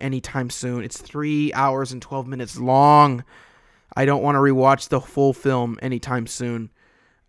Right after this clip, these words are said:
Um, yeah,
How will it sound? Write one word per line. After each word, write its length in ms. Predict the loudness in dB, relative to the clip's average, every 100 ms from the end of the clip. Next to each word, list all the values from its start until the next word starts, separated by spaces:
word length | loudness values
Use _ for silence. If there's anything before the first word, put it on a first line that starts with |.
| _
Um, 580 | -4 -2 -2 -4 -10 -14 _ _ _ _ _ _ _ _ _ _ _ _ -6
yeah, 200 | -2 -2